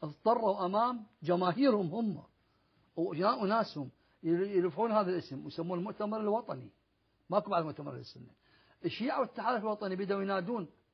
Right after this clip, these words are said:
آه، مثل ما تفضلت الحيتان، بدأ ينادي بكتل سياسية عابرة للطائفية، عابرة للقومية. هذا شنو معناها؟ معناها الوعي الوطني والشعور الوطني بدأ يطغو على الشعور الفئوي والطائفي وإلى آخره.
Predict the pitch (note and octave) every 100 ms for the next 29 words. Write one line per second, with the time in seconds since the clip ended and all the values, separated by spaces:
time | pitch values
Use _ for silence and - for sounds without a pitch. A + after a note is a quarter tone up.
0 | _ - F3 E3+ F#3+ G3 F3+ F3+ E3 F3
1 | C#3 F3 G#3+ A#3 B2 - _ _ _ _
2 | D#3+ E3+ F#3 A3 A3 A3+ F#3+ G3 G3 A#3
3 | - G3 E3 - F#3 F#3 E3+ A3 A3 E3
4 | G3+ A3 G#3+ G#3 G3+ F#3+ E3+ D3+ D#3+ C#3
5 | B2+ F#3+ G3+ G#3 G#3 G3+ G3 F#3+ E3+ D#3
6 | C#3 - _ - _ - E3 E3 B3 A#3
7 | F#3+ D#3+ C#3+ _ _ _ - D3+ F#3 G3
8 | G3 G3 F3 A#3+ D4+ B3 G3+ F3+ D3+ D3
9 | G3 - _ _ _ D#3+ - F3+ A3 C4+
10 | A#3 G3+ F3+ F3+ - _ - D#3 A#3+ G#3
11 | A3 A#3+ A3 C4+ D4+ _ _ _ G3+ G#3+
12 | F#3 F3+ G3 G3+ F#3 D#3+ F#3+ F3+ F3 E3+
13 | E3 - D#3 E3+ D#3 D#3+ E3 D#3+ C#3+ D3
14 | C3 B2+ C3 G#2+